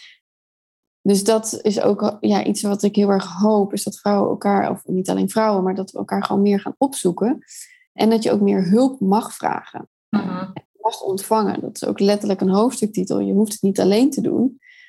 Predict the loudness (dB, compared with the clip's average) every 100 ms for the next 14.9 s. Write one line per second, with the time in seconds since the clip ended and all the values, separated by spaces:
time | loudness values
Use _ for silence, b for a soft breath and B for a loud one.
0 | b b b _ _ _ 0 4 4 4
1 | 2 0 -2 -8 0 2 2 2 2 2
2 | 0 -2 -4 -4 -2 -2 0 2 4 4
3 | 2 0 2 2 2 2 -2 -4 -2 -2
4 | 0 0 -2 0 2 2 2 4 4 2
5 | -2 -8 -6 -4 -2 -2 -4 0 4 4
6 | 0 -8 _ b b b b b _ -2
7 | 0 2 2 0 0 2 0 4 2 4
8 | 0 2 -2 -4 -4 -4 -6 -10 -6 -4
9 | -4 -4 -6 _ _ _ -8 -4 -4 -6
10 | -4 -2 0 0 2 2 2 2 2 2
11 | 0 -2 0 0 0 -4 -14 -20 _ _
12 | _ -2 2 2 4 2 2 2 -2 -2
13 | 0 0 2 0 2 0 2 2 0 -2
14 | 0 4 4 4 0 -2 -2 -2